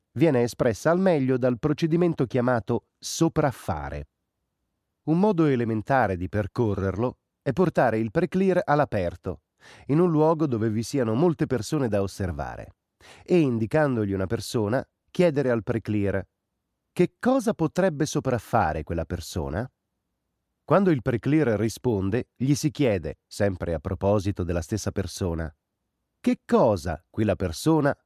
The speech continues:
potrebbe sopraffare?" Poi, come terza domanda, gli si chiede:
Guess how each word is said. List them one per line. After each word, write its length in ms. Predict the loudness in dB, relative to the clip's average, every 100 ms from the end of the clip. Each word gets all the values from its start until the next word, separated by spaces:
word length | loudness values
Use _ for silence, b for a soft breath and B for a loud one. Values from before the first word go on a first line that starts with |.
| _
potrebbe 520 | -2 0 0 0 -2
sopraffare?" 840 | -4 -2 -4 -4 -8 -6 -6 -8 -12 _ _ _ _ _ _ _ _ _
Poi, 380 | 2 4 2 -2
come 240 | -4 0
terza 320 | 0 0 0
domanda, 480 | 0 2 0 0 -2
gli 160 | 0 -2
si 160 | -2
chiede: 520 | -2 0 0 0 -4